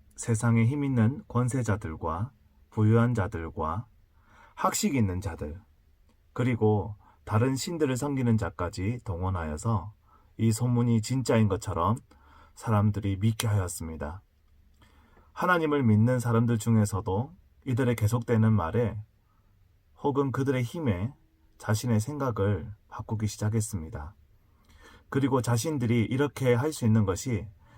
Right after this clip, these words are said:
바로 하나님이 없다는 증거라고 떠벌려대고 있습니다. 이때 하나님을 진실로 믿고 있는 사람 중에 다윗이 나서서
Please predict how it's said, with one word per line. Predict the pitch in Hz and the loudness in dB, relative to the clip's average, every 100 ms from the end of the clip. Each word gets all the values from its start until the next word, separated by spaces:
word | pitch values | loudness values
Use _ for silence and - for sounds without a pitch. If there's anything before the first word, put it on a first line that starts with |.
| - - | -20 -4
바로 | 104 113 | 2 2
하나님이 | 127 147 127 104 104 107 - | 2 2 2 4 4 2 0
없다는 | 95 - 107 113 | -6 0 2 4
증거라고 | 107 104 101 107 90 80 85 87 87 101 | 2 2 4 2 2 -2 -6 -6 -6 -4
떠벌려대고 | 95 101 92 85 82 82 | -2 0 -2 -4 -8 -10
있습니다. | 80 - 92 78 76 76 - - - - - - - - - - - | -10 -8 -8 -8 -10 -12 -16 -20 -20 -20 -20 -20 -20 -20 -20 -16 -8
이때 | 123 143 135 123 82 - - - - - - - | 0 2 4 4 2 -4 -16 -20 -20 -20 -20 -6
하나님을 | 170 170 165 160 | 0 0 2 0
진실로 | 131 147 147 156 135 | 0 -2 -2 2 4
믿고 | 117 110 117 101 | 4 2 0 2
있는 | 98 104 | 2 2
사람 | 104 104 101 | 2 0 0
중에 | - 98 107 104 - 107 _ _ - - - | -2 -2 0 0 -2 -12 _ _ -20 -20 -2
다윗이 | 107 117 143 139 127 | 2 4 2 0 -2
나서서 | 92 98 92 104 139 | -2 -4 -2 -2 -2